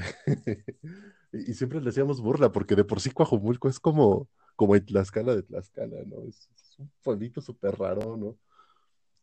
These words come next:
Su vecino está como a tres kilómetros de distancia de él, ¿no? Y, y me dijo que durante mucho tiempo tuvo que estar peleando y peleando para que Teléfonos de México llegara, porque no querían poner un poste, porque no, literalmente iban a poner como tres, cuatro postes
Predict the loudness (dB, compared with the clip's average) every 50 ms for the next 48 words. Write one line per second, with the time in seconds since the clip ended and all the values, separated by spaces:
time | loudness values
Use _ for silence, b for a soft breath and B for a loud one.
0 | _ _ _ -4 0 2 2 2 0 -2 -2 0 2 2 2 2 2 0 -2 -4
1 | -6 -4 -2 -4 -2 -2 -2 -2 -2 -2 -4 -6 -8 -10 _ _ _ -2 0 0
2 | 0 0 -4 -8 -6 -4 -2 -2 -2 -4 -4 -4 -4 -4 -4 -6 -8 -8 -4 -4
3 | -4 -2 -2 -4 -4 -2 -2 -2 0 0 -2 -2 -4 -4 -4 -4 -4 -4 -6 -6
4 | -8 -10 -14 -18 -20 _ _ _ _ _ _ _ _ _ _ _ -12 -8 -6 -4
5 | -4 -4 -4 -6 -6 -4 -2 -2 -2 -2 -4 -8 -12 -14 -10 -10 -12 -10 _ -12
6 | -12 -12 -14 -16 -18 -16 -16 -16 -16 _ -20 -20 _ -10 -10 -10 -10 _ _ -6
7 | -6 -6 -6 -8 -8 -10 -12 -12 -12 -10 -8 -8 -8 -8 -10 -10 -8 -8 -8 -10
8 | -10 -16 -12 -10 -8 -8 -8 -8 -6 -6 -6 -6 -6 -6 -6 -8 -8 -10 -12 -10
9 | -8 -6 -4 -4 -2 -2 -2 -2 -4 -4 b b b b b b b b _ -2
10 | -2 -2 0 -4 -4 -4 -4 -6 -6 -6 -4 -2 -2 -2 -4 -4 -4 -4 -4 -6
11 | -8 -6 -6 -6 -6 -6 _ -14 -16 -16 -14 -10 -10 -8 -6 -8 -6 -8 -8 -2
12 | 2 4 4 4 4 2 0 0 2 2 2 2 4 2 2 0 0 -2 -4 -4
13 | -4 -4 -4 -2 2 6 6 6 6 4 0 -2 0 -2 -6 -6 _ -4 -4 -4
14 | -6 -10 -10 -12 -12